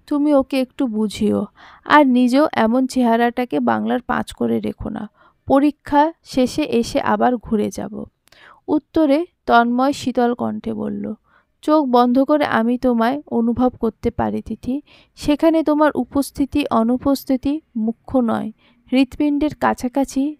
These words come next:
না থাকলেও বুকের ভেতর থেকে সেই পরিচিত শব্দে বাতাস ভারী হয়, বুক ধুকধুক করে। অদ্ভুত এক রহস্যময় শূন্যতায়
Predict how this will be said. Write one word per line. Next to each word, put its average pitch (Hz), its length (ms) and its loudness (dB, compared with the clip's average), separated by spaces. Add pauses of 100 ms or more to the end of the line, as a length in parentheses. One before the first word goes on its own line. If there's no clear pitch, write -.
না 220 260 -2
থাকলেও 247 540 -2 (360)
বুকের 262 420 2
ভেতর 233 440 0
থেকে 262 380 -4
সেই 269 260 -2
পরিচিত 240 720 0 (400)
শব্দে 240 640 0 (340)
বাতাস 226 440 0
ভারী 214 320 -2
হয়, 208 300 -6 (520)
বুক 254 220 2
ধুকধুক 240 580 -2
করে। 208 380 -8 (1120)
অদ্ভুত 254 520 6
এক 226 340 0 (140)
রহস্যময় 262 680 2
শূন্যতায় 240 760 -2